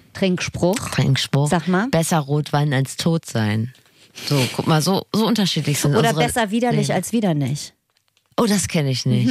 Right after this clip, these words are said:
Speaker 1: Mhm.
Speaker 2: Mm, aber das hat doch nichts mit Wein trinken.
Speaker 1: Nee,
Speaker 2: Na,
Speaker 1: hat mit
Speaker 2: hab, befürchtete ich auch. Gut, aber wir wollen das alles ändern mit unserem Weinunwissen, denn unser Fernziel ist ja, Charity Lady zu werden.
Speaker 1: Ja.
Speaker 2: Wir kümmern uns dann demnächst um Körper, um Tannin,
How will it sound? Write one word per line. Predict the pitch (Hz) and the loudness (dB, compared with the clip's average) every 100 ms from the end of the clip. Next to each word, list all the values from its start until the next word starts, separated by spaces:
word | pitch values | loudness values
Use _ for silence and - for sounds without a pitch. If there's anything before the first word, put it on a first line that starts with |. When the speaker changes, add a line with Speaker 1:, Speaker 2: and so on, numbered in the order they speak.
| 277 349 175 | 2 0 0
Speaker 1:
Mhm. | 180 147 | 0 0
Speaker 2:
Mm, | 139 | -2
aber | - 160 | -2 0
das | 175 | 2
hat | 196 180 | 2 0
doch | 156 | 2
nichts | 156 - | 0 0
mit | 143 127 | -2 0
Wein | 147 143 | 0 0
trinken. | 127 - | 2 2
Speaker 1:
Nee, | - 202 | 4 2
Speaker 2:
Na, | 151 | 2
Speaker 1:
hat | 147 | 0
mit | - | -2
Speaker 2:
hab, | - - | -6 -6
befürchtete | 165 165 151 143 143 117 | -4 -2 -2 -2 -2 0
ich | 113 110 - | -2 0 0
auch. | 104 - - - - - | -2 -4 -8 -6 -6 -4
Gut, | - 254 | 0 2
aber | 151 208 214 | 2 2 0
wir | 240 | 2
wollen | 254 262 | 0 0
das | 240 - | -2 -2
alles | 185 175 - | -2 -2 0
ändern | 240 240 226 | 0 2 2
mit | 220 - | 0 0
unserem | 190 185 180 | 0 2 2
Weinunwissen, | 170 170 - 180 165 160 - | 2 0 0 2 2 0 0
denn | 160 156 | 0 2
unser | 160 156 | 0 0
Fernziel | - 170 180 - 160 | 0 0 2 0 -2
ist | - | 0
ja, | 151 | 0
Charity | - 185 185 202 - 196 | 2 2 2 2 0 0
Lady | 175 175 175 | 2 2 0
zu | 170 175 151 | 0 0 2
werden. | 156 156 220 | 2 2 2
Speaker 1:
Ja. | 269 262 247 226 208 | 2 2 0 0 0
Speaker 2:
Wir | 190 | 0
kümmern | 226 220 220 185 | 0 0 0 2
uns | 175 170 | 0 0
dann | - 160 | 0 2
demnächst | 156 156 156 151 - - | 2 2 2 0 -2 0
um | 139 143 139 | 2 2 0
Körper, | - 185 180 - 120 65 | 0 2 2 0 -2 0
um | 143 131 | 0 0
Tannin, | 156 165 190 170 117 | 2 2 2 2 0